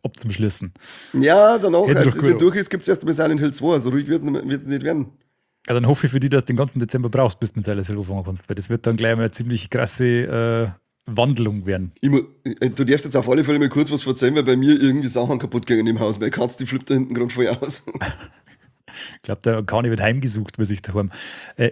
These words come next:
Speaker 1: ich kann euch dabei was erzählen, da, äh, weiß ich sowieso, dass ich beim Kani auf taube Ohren stoß, denn es geht um ein Buch. Ich hab nämlich nicht viel gespielt diesen Monat,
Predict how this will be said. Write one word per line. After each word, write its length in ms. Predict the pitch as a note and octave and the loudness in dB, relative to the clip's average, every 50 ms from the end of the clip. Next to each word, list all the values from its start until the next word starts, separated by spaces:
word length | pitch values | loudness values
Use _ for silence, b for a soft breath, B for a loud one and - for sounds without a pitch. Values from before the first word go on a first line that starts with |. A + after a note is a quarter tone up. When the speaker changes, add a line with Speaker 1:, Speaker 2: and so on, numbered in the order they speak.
| - | 0
Speaker 1:
ich 100 | - D#3+ | -2 -2
kann 180 | - - F#3+ G#3 | 0 2 4 4
euch 140 | C#4 C4+ - | 4 4 2
dabei 240 | - D#3 C#3 D3+ D#3 | 0 0 0 0 0
was 140 | D#3 A#2+ | 0 0
erzählen, 360 | A#2+ G#2+ - - B2 E3 G3+ F3 | 0 -2 0 2 2 2 2 2
da, 240 | C#3 B2+ B2 B2 - - | 2 0 0 -2 -4 -4
äh, 340 | - B2+ A#2+ A#2+ A#2 A#2 - - | -2 -2 0 0 0 0 -2 -4
weiß 260 | - - B2 C3+ C3+ | -4 0 0 0 2
ich 80 | D3+ C3+ | 0 -2
sowieso, 260 | B2 A2+ G2+ - D#3 | -2 -2 0 2 2
dass 120 | C#3+ G#2+ | 0 0
ich 60 | G2+ G2+ | 0 -2
beim 120 | A2 G2+ | -4 -2
Kani 220 | - G#2+ A2 A2 | -2 0 0 0
auf 100 | G#2+ - | 0 -2
taube 300 | - - A2+ A2 A2+ - | -2 -2 0 0 0 0
Ohren 180 | A#2+ A#2 A2+ B2+ | 0 0 0 -2
stoß, 480 | - - - - - B2 D#3+ D#3+ - - | -4 -6 -8 -6 -4 -4 -4 -4 -6 -2
denn 240 | - - A#2+ C3 | 0 0 0 0
es 240 | - C3+ A2+ - - | -2 -4 -6 -6 -6
geht 220 | - - - - - | -6 -6 -6 -6 -6
um 120 | C3+ A2 | -8 -4
ein 340 | - A#2 B2 B2 G#2 G2+ G2+ | -2 -2 -2 -2 -2 2 4
Buch. 400 | B2 F#3 A#3+ G3+ - - - - _ _ | 6 8 8 6 4 0 -8 -14 _ _
Ich 120 | - A#2+ C#3 | -4 -2 -2
hab 60 | F3 | 0
nämlich 200 | F#3 F3 E3+ E3 | 0 0 0 0
nicht 100 | E3+ C3+ | 2 2
viel 120 | C3+ B2 | 0 -2
gespielt 540 | - - - - G2+ D#3 G#3+ B3 F#3 - - | -2 -6 -8 0 4 6 6 6 6 4 2
diesen 380 | B2+ A#2+ G#2 - - - - - | 2 2 2 0 -4 -6 -6 -4
Monat, 360 | A2+ A2+ B2+ D3 F3+ F3+ | -2 0 2 2 2 0